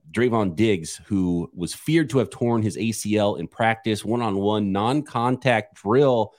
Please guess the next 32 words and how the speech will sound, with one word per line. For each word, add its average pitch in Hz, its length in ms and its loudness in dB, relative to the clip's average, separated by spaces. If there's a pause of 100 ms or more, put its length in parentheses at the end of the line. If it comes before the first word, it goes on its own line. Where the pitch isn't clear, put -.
(320)
Thursday, 127 680 0 (340)
uh, 107 120 -2
that 117 180 2
has 107 100 -2
now 120 200 4
been 127 220 0
confirmed, 104 640 -2 (100)
and 98 480 0 (300)
Trayvon 131 400 0
Diggs 107 420 -2 (400)
out 120 280 0
now 98 180 -2
for 107 240 -4
the 101 80 -4
season, 85 560 -4 (160)
does 101 220 0
have 90 420 -2
a 82 80 -10
torn 101 420 -2
A 92 140 -4
C 85 320 -6
L, 82 240 0
which 82 240 -4
is 85 220 -2
a, 90 280 2
a 92 80 -4
huge 156 380 0
blow 151 360 4
to 147 220 0
what 135 200 2
has 143 240 2
been 139 400 2